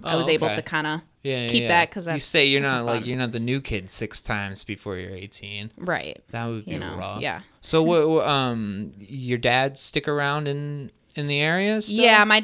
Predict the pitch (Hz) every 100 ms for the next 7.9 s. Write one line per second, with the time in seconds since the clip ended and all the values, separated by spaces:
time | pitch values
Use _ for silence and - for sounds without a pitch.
0 | 202 208 226 240 240 220 214 190 175 170
1 | 185 180 175 - 165 170 165 160 175 165
2 | 160 156 165 151 151 - 160 147 147 143
3 | 151 147 143 147 143 _ - _ _ -
4 | 185 202 190 185 175 175 190 175 165 160
5 | 165 156 151 - 160 - 156 156 151 -
6 | - _ - 127 113 110 156 - 165 160
7 | 147 147 - 160 147 147 139 139